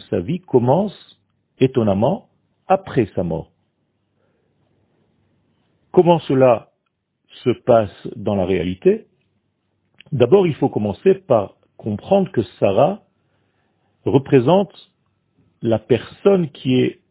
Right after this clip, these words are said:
la plus zélée concernant la terre d'Israël. Sarah sait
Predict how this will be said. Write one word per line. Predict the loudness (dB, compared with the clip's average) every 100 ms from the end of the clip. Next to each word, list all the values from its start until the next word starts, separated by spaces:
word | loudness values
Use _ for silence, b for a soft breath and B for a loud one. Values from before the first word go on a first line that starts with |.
| _ -6
la | -6
plus | -2 -2 -2 2
zélée | 2 4 0 -2 _ _ _ _
concernant | -12 -10 -6 -6 -2 0
la | 0
terre | -2 -4 -2 -4
d'Israël. | -10 -14 -14 -14 -18 _ _ _ _ _ _ _ _ _ _ _ -2
Sarah | 0 2 0 -2 _ _ _ _ _ -2
sait | 0 0